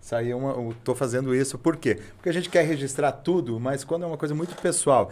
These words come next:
e que realmente eu quero viver aquele momento junto com, com meus filhos, com a minha esposa, o que que eu faço? Eu falo, "Ó, vou deixar o celular,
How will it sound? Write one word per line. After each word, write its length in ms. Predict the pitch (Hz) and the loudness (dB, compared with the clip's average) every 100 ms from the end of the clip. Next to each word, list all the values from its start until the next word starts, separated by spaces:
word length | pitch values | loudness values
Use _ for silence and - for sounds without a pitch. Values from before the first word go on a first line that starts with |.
| - - | -6 -12
e 80 | 165 | 2
que 100 | 185 | 6
realmente 420 | 185 175 151 143 | 6 6 2 0
eu 40 | 143 | 2
quero 200 | 151 139 | 2 2
viver 320 | 139 120 175 | -2 0 0
aquele 220 | 175 185 | 0 0
momento 440 | 170 135 127 120 | 0 0 0 -4
junto 480 | 110 123 160 147 104 | -6 -4 -2 -4 -8
com, 220 | - 98 | -8 -10
com 120 | 98 151 | -8 -4
meus 220 | 151 - | -2 -2
filhos, 460 | - 143 127 107 | 0 0 0 -4
com 80 | - | -6
a 20 | |
minha 100 | 131 | -6
esposa, 360 | 120 - 160 147 | -6 0 0 2
o 20 | |
que 80 | 147 | -2
que 80 | 147 | -4
eu 60 | |
faço? 260 | 143 113 - - - - | 0 0 -2 -10 -20 -10
Eu 80 | 107 | -4
falo, 220 | 123 120 | 0 0
"Ó, 60 | 101 | 0
vou 280 | 95 113 135 | -2 -4 -2
deixar 360 | 139 - 120 | -4 -4 -2
o 40 | 123 | -2
celular, 460 | - 135 110 110 | -2 0 0 -2